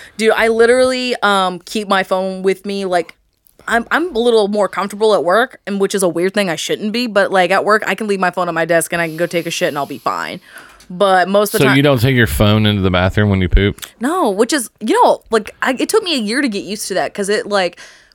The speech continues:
Speaker 1: really bothered me 'cause I poop a lot. Like, I'm, I'm regular. Hi. But I would go take a shit and I couldn't take my phone with me 'cause they had a weird trust thing with, like, a few of our dispatchers who would just, like, go be on their phone the whole day.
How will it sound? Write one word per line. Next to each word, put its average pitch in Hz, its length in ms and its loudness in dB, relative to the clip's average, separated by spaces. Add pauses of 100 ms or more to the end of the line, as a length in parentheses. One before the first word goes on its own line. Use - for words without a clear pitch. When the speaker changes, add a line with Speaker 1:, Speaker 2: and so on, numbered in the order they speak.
Speaker 1:
really 233 320 -2
bothered 196 300 2
me 175 60 -10
'cause 190 100 -2
I 294 80 2
poop 403 200 2
a 214 40 2
lot. 135 420 0
Like, 185 320 0
I'm, 233 200 0 (120)
I'm 190 300 -2
regular. 160 580 0
Hi. 220 960 0
But 226 320 2
I 214 280 2
would 202 320 -6
go 220 160 4
take 226 180 2
a 202 60 0
shit 240 280 2
and 190 120 0
I 180 40 -2
couldn't 170 200 -6
take 208 100 -6
my 185 140 -2
phone 196 180 -4
with 180 120 -6
me 175 140 -8
'cause 165 200 -8
they 190 160 -2
had 202 100 -2
a 165 60 0
weird 175 300 -4
trust - 280 -4
thing 180 220 -2
with, 165 160 -4
like, 156 260 -2 (580)
a 202 120 2
few 214 180 2
of 190 80 0
our 185 80 4
dispatchers 175 640 -2
who 190 100 0
would 185 140 -2
just, 175 180 -6
like, 165 160 2
go 165 300 2 (100)
be 185 120 0
on 165 100 0
their 160 80 -4
phone 196 220 0
the 165 100 -4
whole 165 140 -2
day. 151 360 0